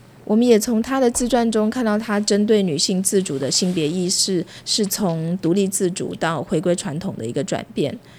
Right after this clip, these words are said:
即使是在第二本自传里面已经回归传统了，但是光是她在动荡的年代，却前后出版了两本自传来看，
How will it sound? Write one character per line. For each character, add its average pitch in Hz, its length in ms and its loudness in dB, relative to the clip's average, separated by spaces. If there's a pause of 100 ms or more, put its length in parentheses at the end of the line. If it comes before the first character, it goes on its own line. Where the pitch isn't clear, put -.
(380)
即 240 160 0
使 196 180 2
是 208 160 0
在 214 220 4
第 208 220 -2
二 226 120 4
本 180 200 0
自 185 160 0
传 185 200 2
里 147 60 -4
面 170 180 -2
已 147 60 0
经 160 160 -2
回 151 180 -4
归 175 180 2
传 175 280 -8
统 202 240 -6
了， - 160 -10 (220)
但 302 120 2
是 302 120 4
光 254 220 4
是 233 300 2 (220)
她 240 160 0
在 226 140 6
动 220 200 2
荡 196 200 2
的 160 80 -2
年 156 240 -2
代， 208 260 2 (220)
却 208 240 6
前 190 260 4
后 226 180 4
出 208 200 2
版 185 180 2
了 160 80 0
两 156 260 2
本 175 220 2
自 196 180 0
传 175 220 0
来 - 200 -6
看， 156 280 -6